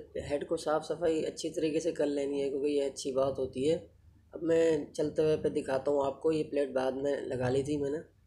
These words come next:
लेकिन आए हम चलने पे। सही है, तो इसको देखें किस तरह से माशाल्लाह चल रहा है, इसमें कोई missing नहीं है, कुछ भी नहीं है। नज़दीक करके इस वजह से मैं दिखाता हूँ। सही है, देख लें आप।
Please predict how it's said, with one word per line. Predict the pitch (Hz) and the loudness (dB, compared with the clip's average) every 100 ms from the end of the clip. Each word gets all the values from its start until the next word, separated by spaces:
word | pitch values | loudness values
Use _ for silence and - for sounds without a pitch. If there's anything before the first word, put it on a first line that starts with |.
| _ - | _ -14
लेकिन | - 143 139 | -4 -2 0
आए | 135 151 | 0 0
हम | 160 160 | -2 -2
चलने | 151 143 147 151 | 0 0 2 2
पे। | 175 180 - _ - _ - | 2 0 -6 _ -20 _ -10
सही | - 165 | 0 4
है, | 170 123 - _ _ _ _ | 4 2 -12 _ _ _ _
तो | 143 139 | -2 -2
इसको | 139 - 143 143 135 - _ _ - - - - - | -2 0 0 0 -2 -6 _ _ -20 -20 -20 -12 -4
देखें | 147 156 156 - - | -2 -2 -4 -12 -8
किस | 143 - | -6 -2
तरह | 151 | 0
से | 147 | 0
माशाल्लाह | 147 139 151 147 143 | -2 -2 0 0 0
चल | 139 | -2
रहा | 139 143 | 0 -2
है, | 143 - _ _ _ - | -4 -10 _ _ _ -14
इसमें | - 151 | -8 -6
कोई | - 165 165 | 2 2 4
missing | 165 165 165 | 0 2 2
नहीं | 165 165 | 2 2
है, | 165 165 | 2 0
कुछ | - 156 | -2 -2
भी | 147 | 2
नहीं | 160 160 165 | 4 4 4
है। | 165 | 4
नज़दीक | 147 147 135 156 | 2 0 0 0
करके | 160 151 156 | 0 0 0
इस | 151 | 0
वजह | 143 147 | 2 2
से | 160 | 2
मैं | 156 147 | 2 0
दिखाता | 135 131 131 160 | 0 -2 0 0
हूँ। | 131 - _ _ _ - | 0 -6 _ _ _ -6
सही | 131 151 | 0 2
है, | 190 202 - - - - - - | 2 0 -12 -20 -20 -20 -20 -18
देख | 143 143 151 | -2 2 2
लें | 156 151 | 2 2
आप। | 151 139 | 0 -4